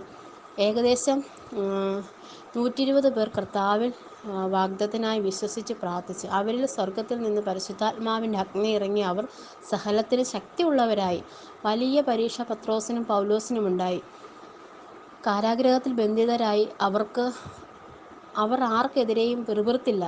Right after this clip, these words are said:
പകരം ദൈവത്തെ സ്തുതിച്ചു. ക-, ദൈവകാരം അവിടെ പ്രവർത്തിച്ചു. കാരാഗൃഹവാതിലുകൾ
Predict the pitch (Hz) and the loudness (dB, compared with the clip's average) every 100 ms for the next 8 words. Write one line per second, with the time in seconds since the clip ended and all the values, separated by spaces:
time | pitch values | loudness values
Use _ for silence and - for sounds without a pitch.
0 | 190 - 185 196 226 208 190 196 233 - | -4 -2 0 0 0 0 -2 -2 -6 -6
1 | - 196 202 - - - - - - - | -4 -4 -4 -6 -8 -12 -20 -20 -20 -14
2 | - 208 196 202 226 247 254 233 208 208 | -6 -4 0 2 4 4 4 4 2 2
3 | 190 185 190 - 185 - - - 208 196 | 0 0 -6 -8 -8 -12 -20 -4 -2 0
4 | 214 226 233 226 208 214 220 226 277 | 0 0 0 2 2 4 2 2 0